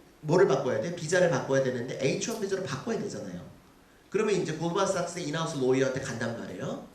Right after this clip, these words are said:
어, 얘 레주메와 트랜스크립트, 성적표를 가지고 간-, 가요. 그러면 뭐라 그럴까요? 얘는 비자가 안 나온다 그래요.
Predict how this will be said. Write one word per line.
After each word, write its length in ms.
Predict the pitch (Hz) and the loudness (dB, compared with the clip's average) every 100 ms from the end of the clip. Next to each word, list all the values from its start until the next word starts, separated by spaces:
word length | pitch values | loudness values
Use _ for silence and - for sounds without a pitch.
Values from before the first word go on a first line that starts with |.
| - | -8
어, 260 | 104 101 - - - | -8 -8 -14 -14 2
얘 260 | 170 208 160 | 6 8 8
레주메와 880 | 127 131 - 151 156 214 233 - | 6 6 2 0 2 2 0 -4
트랜스크립트, 600 | - 226 - 151 - - | -4 -4 -4 -2 -4 -4
성적표를 520 | - 208 208 - - 127 | -8 -4 -2 0 0 0
가지고 580 | 117 - 180 240 - - - - - - - - | -2 0 2 2 2 -4 -16 -20 -20 -20 -20 -6
간-, 280 | 139 139 - | -4 -2 -4
가요. 440 | - 104 90 90 - - - - - | -6 -4 -6 -8 -14 -20 -20 -20 -2
그러면 280 | 185 226 | 0 2
뭐라 220 | - 123 135 | 2 4 4
그럴까요? 520 | - - 104 151 - - - - _ _ - - | 2 -4 -6 -6 -8 -12 -20 -20 _ _ -20 -6
얘는 180 | 127 165 | -4 -4
비자가 300 | 143 135 135 | -4 -4 -2
안 120 | 90 | -4
나온다 300 | 107 101 - - | -6 -6 -8 -14
그래요. 220 | - | -16